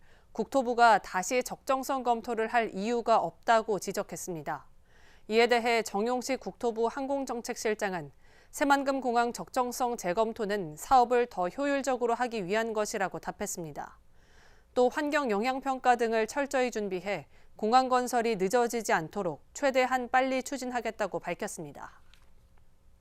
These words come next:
민주당 한병도 국회의원이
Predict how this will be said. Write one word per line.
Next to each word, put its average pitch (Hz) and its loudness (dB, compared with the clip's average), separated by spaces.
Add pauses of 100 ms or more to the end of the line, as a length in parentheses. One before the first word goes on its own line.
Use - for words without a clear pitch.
(2000)
민주당 262 2
한병도 285 0
국회의원이 208 0